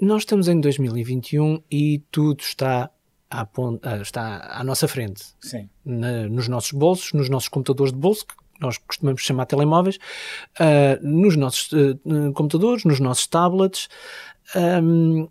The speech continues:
Speaker 1: e não precisamos de barómetros, porque está, a informação está toda disponível à nossa frente. Ahm,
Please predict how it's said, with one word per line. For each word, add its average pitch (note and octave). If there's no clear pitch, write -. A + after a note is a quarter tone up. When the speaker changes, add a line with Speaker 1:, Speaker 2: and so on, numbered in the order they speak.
Speaker 1:
e A#3
não B3
precisamos B3+
de F#3+
barómetros, A#3+
porque -
está, F3
a C#3
informação C#3+
está F3
toda D#3
disponível B2
à B2+
nossa B2
frente. F#2+
Ahm, D#3